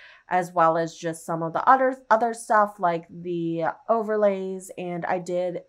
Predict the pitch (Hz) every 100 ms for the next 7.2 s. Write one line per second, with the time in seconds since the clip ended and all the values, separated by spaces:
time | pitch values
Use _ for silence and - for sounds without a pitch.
0 | - 180 170 165 - 180 175 185 180 175
1 | - - 180 165 - - 190 170 175 170
2 | - 247 - 208 214 202 196 196 196 -
3 | - - - - _ 196 190 202 196 185
4 | 180 185 175 175 170 175 180 175 170 175
5 | 175 - 196 180 170 175 165 165 165 175
6 | 170 165 - 277 277 277 254 247 - 202
7 | 190